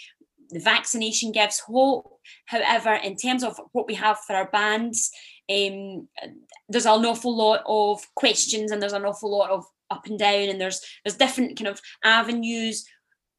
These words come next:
The bands might be allowed back, but will be allowed to brass players to play because is that,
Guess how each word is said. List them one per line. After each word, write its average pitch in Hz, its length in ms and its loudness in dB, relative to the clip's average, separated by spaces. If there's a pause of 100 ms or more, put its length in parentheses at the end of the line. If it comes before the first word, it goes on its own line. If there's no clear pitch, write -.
The 196 120 -2
bands 226 320 6
might 226 180 0
be 220 60 0
allowed 220 340 0
back, 220 480 2
but 175 100 -10
will 196 120 -2
be 214 100 2
allowed 220 320 6
to - 100 -6
brass 214 320 0
players 226 360 0
to - 140 -12
play 269 460 4
because 220 420 -2
is 196 120 -8
that, 208 260 2